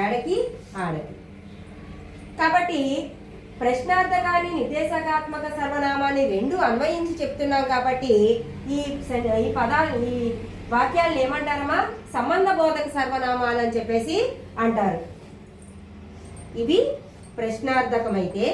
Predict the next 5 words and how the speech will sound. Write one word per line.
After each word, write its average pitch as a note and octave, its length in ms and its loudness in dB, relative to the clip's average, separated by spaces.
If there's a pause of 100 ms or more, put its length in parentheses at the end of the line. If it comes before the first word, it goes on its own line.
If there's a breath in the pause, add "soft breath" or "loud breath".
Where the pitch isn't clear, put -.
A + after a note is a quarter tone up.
(540)
ఇవి D#4+ 160 2 (140)
నిర్దేశాత్మక A3+ 840 0 (440)
పదాలు. E3+ 400 0 (340)
కాబట్టి E4+ 440 4 (640)
ఈ D4+ 40 2